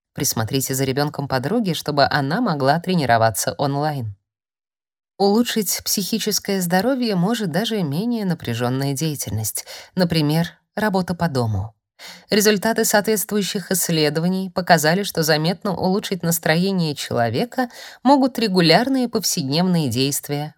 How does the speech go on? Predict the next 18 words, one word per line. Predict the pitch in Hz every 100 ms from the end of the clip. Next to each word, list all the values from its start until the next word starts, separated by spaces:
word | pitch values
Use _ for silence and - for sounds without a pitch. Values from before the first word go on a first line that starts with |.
| -
поход | 190 - 302
в | -
магазин | 143 151 120 151 190 - - -
или | 294 269 226 175
подъем | 180 147 139 226
продуктов | - 156 120 - 180
по | - 120
лестнице. | 127 123 - 127 - 139 _ _ _ - - _
Используя | 214 - 285 254 247 240
приложение | 233 226 226 254 233 208
для | 196 202
отслеживания | 196 214 208 190 196 190 190
настроения, | 190 - 196 202 233 285 202 143
которое | - 147 151 147
также | 151 196 143 147 151
измеряло | 160 156 170 170 185 147
физическую | 139 180 165 180 - 156 - 165 156
активность, | 156 - 277 165 117 -